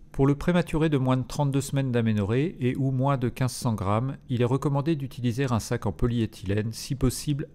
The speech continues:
avec capuche, sur un matelas chauffant et avec l'utilisation de gaz humidifié et réchauffé. Ceci se fait sans séchage préalable et la sonde thermique sera maintenue à l'aide d'une bande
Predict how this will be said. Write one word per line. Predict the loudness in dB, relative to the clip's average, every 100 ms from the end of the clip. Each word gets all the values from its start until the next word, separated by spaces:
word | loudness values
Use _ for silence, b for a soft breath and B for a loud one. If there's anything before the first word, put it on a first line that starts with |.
| -2
avec | 0 0
capuche, | -2 -2 -2 -6 -6 -12 -14 B B B
sur | B 0 2
un |
matelas | 2 2 0
chauffant | 0 -2 0 -2 -2 -6 0
et | 2
avec | 2 0
l'utilisation | -2 -4 -2 0 0 0 -2 -2
de | 0
gaz | 2 2 0 -6
humidifié | -2 -2 -2 -4 -4 -2 -2 -4 -18 -6
et | -2
réchauffé. | 0 -2 -6 -10 -14 -16 -20 B B B B B
Ceci | B -4 0 0
se | 0
fait | 2 4 2
sans | 0 0 0
séchage | 0 -2 2 2 2 -2
préalable | -4 -2 2 4 2 0 -2 -6 -16 -20 -2
et | 2
la | 2
sonde | 2 -4 -2
thermique | 0 0 -2
sera | -2 0 2
maintenue | 0 -2 -2 0
à |
l'aide | 0 -2
d'une | -2 -2
bande | 2 2 0